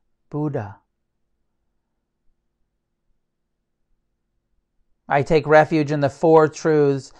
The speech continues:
and Eightfold Path of Recovery, Dharma."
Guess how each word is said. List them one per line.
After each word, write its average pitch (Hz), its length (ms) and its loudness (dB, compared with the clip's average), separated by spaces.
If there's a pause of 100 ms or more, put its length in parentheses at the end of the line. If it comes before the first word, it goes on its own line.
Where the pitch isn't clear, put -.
(160)
and 156 160 -4
Eightfold 151 560 -2
Path 170 540 -4 (200)
of 123 220 0
Recovery, 113 760 -4 (640)
Dharma." 143 600 -10